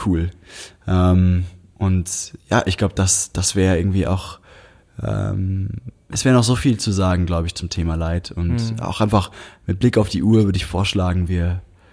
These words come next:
Speaker 2: Ja.
Speaker 1: wir machen hier mal einen Cut. Ähm, und ja, wenn ihr, wenn ihr leidet, ähm, und wirklich tief im Leid seid, wollen wir und euch auch ermutigen, dass ihr euch Menschen holt an eure Seite,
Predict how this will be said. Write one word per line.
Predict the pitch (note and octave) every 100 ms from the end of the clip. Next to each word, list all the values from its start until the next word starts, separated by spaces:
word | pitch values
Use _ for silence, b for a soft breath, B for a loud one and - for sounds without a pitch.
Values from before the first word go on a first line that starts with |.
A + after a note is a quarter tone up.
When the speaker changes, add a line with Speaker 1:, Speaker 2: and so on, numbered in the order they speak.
| b b -
Speaker 2:
Ja. | A#2+
Speaker 1:
wir |
machen | F#2 F#2 F#2+
hier | G2+
mal | F#2+
einen | F2+
Cut. | - G#2 - - B B B -
Ähm, | F#2+ F#2+ G2
und | G2+ G2+ F#2 - - -
ja, | -
wenn | G2+ F#2+
ihr, | G2 F#2+
wenn | E2 G2
ihr | G2
leidet, | F#2 F2+ C#3+ G#2 D#2+ - - _
ähm, | - E2+ E2+
und | - F2
wirklich | G2 G#2
tief | - A2
im | G#2
Leid | F2+ F2+ -
seid, | F2 -
wollen | F2 F2
wir | F2
und | E2+ -
euch | F2+ -
auch | F#2
ermutigen, | - G2 G#2 - F2 E2
dass | E2 -
ihr | E2 E2
euch | E2+ - - B B B B B -
Menschen | G2+ A2 - A2+ G#2+ G#2 G2+
holt | - A2+ A#2+ G#2
an | F#2+
eure | F2+ F2+
Seite, | F2+ E2+ F#2+ - G#2 G2+